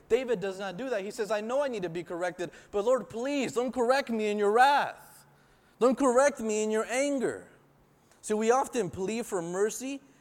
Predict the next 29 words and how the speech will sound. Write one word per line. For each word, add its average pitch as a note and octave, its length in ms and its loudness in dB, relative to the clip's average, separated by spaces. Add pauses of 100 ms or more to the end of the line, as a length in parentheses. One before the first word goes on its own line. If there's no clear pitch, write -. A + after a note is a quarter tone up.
(280)
and E3 140 -6
we F#3+ 120 -4
deny F3 560 -6
that D#3+ 160 -4
we D#3+ 120 -10
need F3 160 -10
any E3+ 180 -10
correction. F3 580 -12 (1080)
We G#3+ 120 0
often A3+ 300 -2
go A3 240 2
to G#3 140 0
our E3 100 2
prayer G#3+ 400 2
closets. D3+ 480 0
We F3 80 -2
get G#3+ 220 2
on A3+ 60 0
our F3 160 -2
face. A3 240 -2
We G3 60 -6
say, G3+ 120 -4
"Lord, G3 420 2
please, A3+ 480 -4 (180)
I F3 120 0
beg G#3+ 260 2
you G#3 100 -2
for G3 160 -4
grace. G3+ 460 0